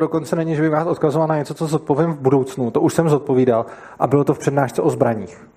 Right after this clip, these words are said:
Jo, takže tohle to bych do ekologie, jako, netahal, protože ono to s tím sice okrajově souvisí, ale v podstatě to, na co se ptáte, není otázka na ekologii, ale je to daleko víc otázka na tu zbraň.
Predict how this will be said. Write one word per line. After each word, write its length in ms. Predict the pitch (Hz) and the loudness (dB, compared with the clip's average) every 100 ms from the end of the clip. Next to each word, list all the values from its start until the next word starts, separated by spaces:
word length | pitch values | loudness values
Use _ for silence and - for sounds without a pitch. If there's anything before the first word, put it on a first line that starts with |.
| _ _ - - - | _ _ -20 -8 0
Jo, 120 | 120 | 2
takže 180 | 123 139 | 4 2
tohle 240 | 156 151 165 | 2 2 2
to 80 | |
bych 140 | 175 190 | 2 2
do 120 | 180 | 2
ekologie, 480 | 175 170 165 165 175 | 2 0 0 2 0
jako, 200 | 170 196 | 0 -2
netahal, 320 | 160 135 156 | -2 -2 -2
protože 280 | 156 143 180 | -2 -2 -2
ono 140 | 160 | 0
to 100 | 160 | -2
s 40 | 156 | -2
tím 120 | 170 | -4
sice 220 | 156 202 | 0 0
okrajově 420 | 175 165 160 175 | 0 0 2 2
souvisí, 420 | 180 139 143 165 160 | 0 -2 0 2 2
ale 100 | 165 | 2
v 40 | |
podstatě 400 | 156 143 160 170 | -2 -2 0 0
to, 120 | 160 | 0
na 100 | 147 | 0
co 120 | 135 139 | -2 -2
se 100 | 127 | -2
ptáte, 400 | - 123 127 147 | 0 -2 0 -2
není 240 | 139 156 - - - - - | -2 -4 -8 -14 -20 -20 -4
otázka 500 | 185 - 143 135 - | 0 2 0 0 0
na 180 | 151 185 | 0 0
ekologii, 460 | 151 147 143 139 143 | 0 2 2 2 2
ale 160 | 139 139 | 4 2
je 40 | |
to 80 | 139 | 0
daleko 300 | 143 135 135 | 0 0 -2
víc 140 | 143 - | -6 -2
otázka 340 | 131 123 - | -2 -2 -4
na 60 | 127 | -6
tu 120 | 135 | -6
zbraň. 440 | 120 110 98 101 | -4 -4 -4 -10